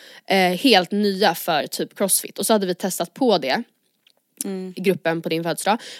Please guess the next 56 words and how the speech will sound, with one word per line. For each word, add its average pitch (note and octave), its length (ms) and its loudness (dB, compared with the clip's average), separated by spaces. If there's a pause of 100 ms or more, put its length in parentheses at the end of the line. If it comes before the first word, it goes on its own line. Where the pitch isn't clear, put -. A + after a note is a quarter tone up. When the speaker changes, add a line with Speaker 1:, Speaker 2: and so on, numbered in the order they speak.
Speaker 1:
Då B3 80 4
hade A3+ 160 6
jag G#3 100 6
inför D4 360 4
det C4 180 4
inte A3 160 0
haft F3 120 -2
några F#3+ 260 2
problem, E3 440 -4
för A3 100 0
jag G3+ 40 6
hade F#3 80 4
varit F3+ 140 0
så - 80 -6
här: F#3 40 -2
"Vadå? G3 320 0
Nej, G3+ 100 -6
men, F3+ 200 -4 (420)
alltså, G3 220 0
jag, G3 240 2
jag, F#3+ 220 0
nej, F#3+ 460 -2
jag, G#3 240 4
ingen A3 240 2
har G3 80 4
gjort F3 160 0
det F3 60 -2
här, F3+ 100 0
det G#3 100 0
ska F#3+ 140 -4
bli F#3+ 100 2
jättekul." - 340 -2 (260)
Men G#3+ 120 2
om D#4 240 8
jag G3+ 100 6
hade F#3 140 4
insett - 720 0 (220)
ganska G3 320 2
tidigt G#3 360 0
att F#3 120 -2
så - 80 -2
här, D#3 160 2
jag, G3 360 2 (180)
alltså, F#3+ 280 0
okej, F#3+ 320 -4
alla A3 260 4
andra G#3 220 2
har F3 80 2
verkligen E3 280 -4
fallenhet F#3 600 0
för F3 120 0
det E3+ 60 0
här D#3+ 240 0 (460)
och G3 140 -2
typ F3+ 160 -2
kan G3 440 2